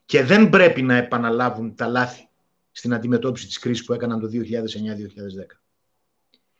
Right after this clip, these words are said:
Η Γερμανία συνειδητά καθυστέρησε αποφάσεις. Για να σας δώσω να καταλάβετε, το δι-, τον Μάρτιο του δύο χιλιάδες δέκα,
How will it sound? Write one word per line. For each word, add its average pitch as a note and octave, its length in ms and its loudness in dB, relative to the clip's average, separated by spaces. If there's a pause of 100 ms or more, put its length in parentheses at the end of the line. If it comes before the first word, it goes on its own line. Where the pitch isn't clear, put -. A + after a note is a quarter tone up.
(260)
Η B2+ 80 -8
Γερμανία C#3+ 600 6
συνειδητά D#3 680 2
καθυστέρησε B2 1000 0 (840)
αποφάσεις. D#3+ 960 2 (680)
Για C#3 120 -6
να C3+ 100 -4
σας C3 140 -2
δώσω F#3+ 220 4
να F#3+ 80 6
καταλάβετε, E3 760 6
το D3 100 6
δι-, C3+ 240 2
τον C#3+ 200 0
Μάρτιο F3+ 500 2
του C3+ 140 -8
δύο F#3+ 240 2
χιλιάδες D3+ 580 0
δέκα, D3+ 520 -2